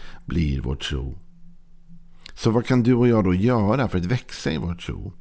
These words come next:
Ja, det du och jag kan göra för att växa i vår tro, det är att fokusera på Gud. Det är att titta mer på honom än på oss själva.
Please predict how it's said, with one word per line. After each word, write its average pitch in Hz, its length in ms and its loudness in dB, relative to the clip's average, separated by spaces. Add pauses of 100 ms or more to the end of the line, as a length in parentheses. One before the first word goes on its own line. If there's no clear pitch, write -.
(380)
Ja, - 80 0
det 110 100 4
du 143 200 0
och 160 120 4
jag 92 200 0
kan 95 120 2
göra 78 300 0
för - 80 -4
att 82 80 -4
växa - 540 -4
i - 120 0
vår 175 240 -2
tro, 104 480 -6 (360)
det 127 160 0
är 110 40 4
att 92 100 -2
fokusera - 1200 -4 (440)
på 82 400 0 (120)
Gud. 82 480 -6 (800)
Det 120 340 2
är 85 60 4
att - 180 -2
titta - 360 0
mer 120 320 2
på - 120 -2
honom 90 560 0
än 87 120 0
på - 140 6
oss 71 140 -4
själva. - 520 -4